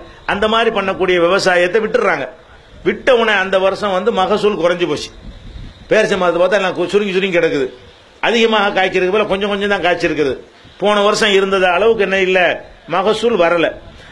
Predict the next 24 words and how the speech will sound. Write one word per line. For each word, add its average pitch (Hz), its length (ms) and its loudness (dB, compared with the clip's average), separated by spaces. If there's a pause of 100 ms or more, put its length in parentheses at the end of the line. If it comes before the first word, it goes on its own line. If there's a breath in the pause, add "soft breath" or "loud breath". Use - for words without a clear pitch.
அப்ப 214 240 0
ரசூல் - 20 0
ஸல்லல்லாஹு 214 400 2
அலைஹி 202 100 0
வஸல்லம் 196 60 -4
அப்படியே 196 260 2
வந்து 190 260 -2
பார்க்கும்போது 180 520 -2
மரத்தையெல்லாம் 185 440 -2
பார்க்கறாங்க, 175 300 0
ஒரு 196 160 -2
மாதிரியா 180 340 2
இருக்கா, 185 460 0 (280 loud breath)
கேட்கறாங்க, 196 420 0
"மாலி 208 280 0
நகலிக்கும், 185 640 -2 (380)
என்ன 214 240 -2
ஆச்சு 208 200 -2
உங்க 180 120 0
பேரிச்சை 185 340 0
மரத்துக்குலாம் 185 300 -2
என்ன 190 220 0
ஆச்சுன்னு?" 180 240 0
கேட்கறாங்க. 156 400 0